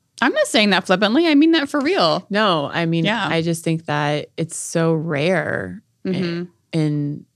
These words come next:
Speaker 2: like, this world we live in to be vulnerable
Speaker 1: Yeah.
Speaker 2: on a public space.
Speaker 1: I totally agree.
Speaker 2: Yeah, so I love that.
Speaker 1: Yeah.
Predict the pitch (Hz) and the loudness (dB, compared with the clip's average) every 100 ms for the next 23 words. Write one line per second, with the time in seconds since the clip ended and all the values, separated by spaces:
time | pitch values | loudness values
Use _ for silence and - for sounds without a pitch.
0 | _ _ _ - 139 139 _ 160 - 156 | _ _ _ -6 -6 -6 _ -4 -2 0
1 | 160 147 143 151 135 123 143 160 156 147 | 2 0 -2 -2 -2 -6 -8 -6 -4 -2
2 | 135 120 - _ _ - 190 143 107 107 | -2 -6 -12 _ _ -4 -2 -2 -6 -8
3 | - 139 - 190 190 - _ _ _ _ | -10 -10 -8 -4 -4 -6 _ _ _ _
4 | _ _ 151 147 147 - 143 - - - | _ _ -6 -4 -4 -6 -8 -8 -12 -10
5 | 67 - - - _ _ _ - 190 190 | -10 -10 -14 -18 _ _ _ -12 -12 -8
6 | 196 185 170 165 165 - - - 185 _ | -8 -8 -6 -8 -10 -14 -16 -16 -18 _
7 | 185 - - 226 - _ 208 185 | -12 -12 -12 -12 -12 _ -8 -6